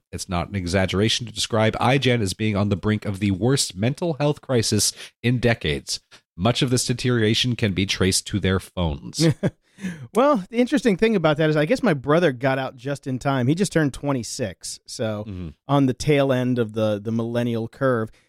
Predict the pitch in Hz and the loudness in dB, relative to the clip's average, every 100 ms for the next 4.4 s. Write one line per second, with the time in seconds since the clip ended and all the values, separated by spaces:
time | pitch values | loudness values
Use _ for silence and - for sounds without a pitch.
0 | _ 226 262 190 165 165 165 165 135 131 | _ 2 4 4 4 4 2 2 2 4
1 | 135 135 120 110 110 123 90 - _ _ | 2 2 2 0 -2 -4 -6 -12 _ _
2 | 117 113 110 127 135 151 165 135 - 156 | -8 -6 -4 -6 -4 -2 2 0 2 0
3 | 185 160 151 151 160 143 131 120 120 135 | 0 -2 0 0 0 -2 0 0 0 0
4 | 143 131 120 | 0 0 -2